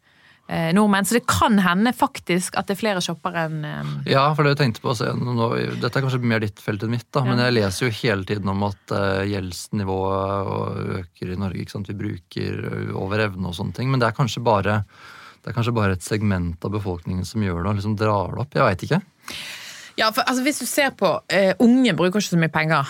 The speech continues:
Speaker 1: altså, for de har ikke så mye penger, og så ser du
Speaker 2: Mm.
Speaker 1: på den eldre befolkningen, har ikke så mye penger, men det er noen som bruker helt vanvittige summer da,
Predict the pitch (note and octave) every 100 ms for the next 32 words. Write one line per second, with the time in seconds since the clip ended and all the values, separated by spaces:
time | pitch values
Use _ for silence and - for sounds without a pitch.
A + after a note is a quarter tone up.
0 | - - F#3 G3 G3 G#3 - E3+ D#3+ D#3+
1 | E3 E3 A#3+ G3+ G#3+ A3 A#3 G3+ G3 F3+
2 | G#3 G3+ F3 D#3 D3 D#3+ E3+ - D#3 C#3
3 | C3+ - F#3+ - E3 D#3+ D#3+ F3 G#3+ A#3+
4 | G#3+ F3+ F#3+ A3 G#3 F3 E3+ F#3 F#3+ F3
5 | D#3 E3+ - - D3+ D3 D#3 D#3+ D3